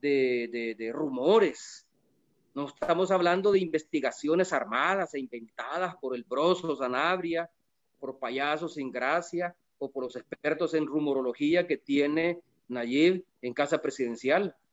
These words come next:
Estamos hablando de una institución que tiene apoyo para sus investigaciones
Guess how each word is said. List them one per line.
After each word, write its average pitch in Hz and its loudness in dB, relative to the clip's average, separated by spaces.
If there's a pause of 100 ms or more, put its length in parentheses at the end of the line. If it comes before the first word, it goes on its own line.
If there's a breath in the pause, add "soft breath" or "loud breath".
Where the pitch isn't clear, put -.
(160)
Estamos 165 2
hablando 208 4
de 190 2
una 202 2
institución 226 0 (540)
que 139 -4
tiene 196 2 (160)
apoyo 160 4
para 127 -2
sus 226 -6
investigaciones 202 0